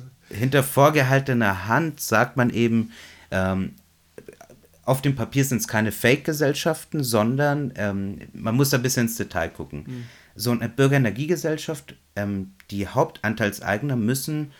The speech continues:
Speaker 1: ähm, eben aus dem gleichen Landkreis kommen, müssen dort wohnhaft sein und so weiter und so fort. Aber neunundvierzig Prozent, also die müssen einundfünfzig Prozent halten der Projektgesellschaft,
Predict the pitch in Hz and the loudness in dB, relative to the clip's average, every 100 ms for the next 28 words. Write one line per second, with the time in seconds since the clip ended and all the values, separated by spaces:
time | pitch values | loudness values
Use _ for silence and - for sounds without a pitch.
0 | - - - - 104 101 101 - - 110 | -20 -20 -12 -4 -2 0 -2 -6 -4 -2
1 | 107 101 98 92 92 - 92 139 139 151 | -2 -4 -6 -2 -4 -4 -2 -2 -2 -2
2 | 139 139 135 127 110 - 98 87 - 127 | -2 -2 -2 -2 -2 -2 -2 -4 -2 0
3 | 139 123 - - 110 104 101 - 104 - | 2 0 -4 -4 -2 0 -2 -4 -4 -4
4 | 90 87 - 92 80 - 78 69 - _ | -2 -2 -2 -6 -8 -10 -10 -10 -12 _
5 | - - _ - 135 127 98 123 143 - | -20 -20 _ 0 2 2 0 -2 -6 -14
6 | _ _ _ - 117 139 139 139 139 120 | _ _ _ -2 2 2 0 -2 -4 -8
7 | - 104 - 120 131 117 - - - 92 | -8 -6 -2 2 2 0 -8 -14 -12 -10
8 | 104 123 117 - 107 113 113 113 - - | -4 -2 -2 -2 -2 -2 -4 -8 -12 -10
9 | 90 110 117 147 135 151 143 139 120 131 | -4 0 0 0 -2 -2 -4 0 -2 -2
10 | 131 135 104 - - | -4 -4 -6 -6 -12